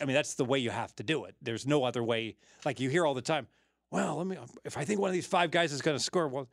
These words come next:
no, no. You tell me what you think the odds, the, the market's telling you what the odds are in each guy, and if you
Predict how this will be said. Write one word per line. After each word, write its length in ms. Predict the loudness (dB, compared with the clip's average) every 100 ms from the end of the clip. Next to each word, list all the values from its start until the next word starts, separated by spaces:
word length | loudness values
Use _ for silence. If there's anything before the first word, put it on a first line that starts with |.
| -12 -2
no, 140 | 0
no. 100 | 0
You 340 | -4 -8 -10 -10
tell 180 | -2 0
me 120 | 0
what 180 | -2 -4
you 140 | -4
think 340 | -2 -2 -4 -10 _
the 180 | -6 -4 2
odds, 320 | 2 2 -2
the, 320 | -10 -6 -8
the 200 | -2 2
market's 320 | 4 4 0
telling 260 | -2 0 0
you 60 | -2
what 100 | 0
the 100 | 2
odds 200 | 2 2
are 140 | -2
in 80 | -2
each 180 | -4 2
guy, 300 | 2 2 -2 -10 -6
and 100 | -4
if 60 |
you 20 | -2